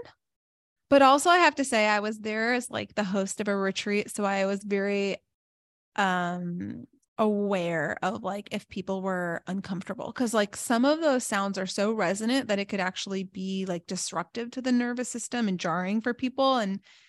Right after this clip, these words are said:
as the caretaker, I was concerned.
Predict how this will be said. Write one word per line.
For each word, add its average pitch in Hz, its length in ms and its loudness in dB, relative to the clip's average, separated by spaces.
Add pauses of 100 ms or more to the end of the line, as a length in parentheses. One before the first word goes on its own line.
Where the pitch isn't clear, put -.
(640)
as 214 200 0
the 220 100 0
caretaker, 190 760 -4
I 185 120 -4
was 202 260 -8
concerned. - 760 -8